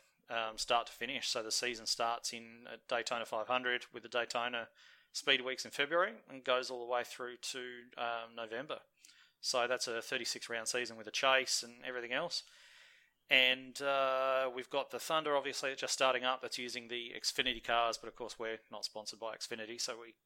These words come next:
call them Thunder, which is the old name that we used to, uh, run under, uh, when we first started up.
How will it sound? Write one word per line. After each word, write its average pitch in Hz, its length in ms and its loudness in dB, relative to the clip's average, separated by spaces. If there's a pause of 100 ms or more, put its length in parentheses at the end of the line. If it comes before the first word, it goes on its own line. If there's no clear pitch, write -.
call 113 180 -6
them 107 120 -10
Thunder, 131 360 2
which 120 180 -8
is 107 60 -10
the 117 100 -4
old 113 180 -2
name 113 200 -6
that 113 80 -12
we 113 80 -12
used 113 220 -10
to, 110 120 -6 (640)
uh, 120 300 6
run 123 220 4
under, 117 360 4 (600)
uh, 117 240 -2
when 117 100 -10
we 117 60 -12
first 123 240 0
started 127 320 4
up. 185 180 6